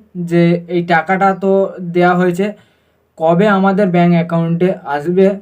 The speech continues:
বা এমনটা কিন্তু অনেকেই চিন্তা করছে, বা অনেকের তো কোনো এখনও পর্যন্ত অ্যাকাউন্ট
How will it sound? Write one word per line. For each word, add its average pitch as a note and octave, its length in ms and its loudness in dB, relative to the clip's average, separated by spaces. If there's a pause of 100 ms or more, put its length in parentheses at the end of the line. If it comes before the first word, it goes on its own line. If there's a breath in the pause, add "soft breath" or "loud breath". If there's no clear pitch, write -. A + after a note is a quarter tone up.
(100)
বা D#3 400 -2
এমনটা F3 420 0
কিন্তু F3+ 360 -2
অনেকেই E3+ 440 -4
চিন্তা D3 320 -10
করছে, D3+ 280 -8 (420 soft breath)
বা E3 180 0
অনেকের G#3+ 720 0
তো F#3 120 0
কোনো F#3 380 -2
এখনও F3+ 420 0
পর্যন্ত F#3 380 0 (200)
অ্যাকাউন্ট F#3 480 -2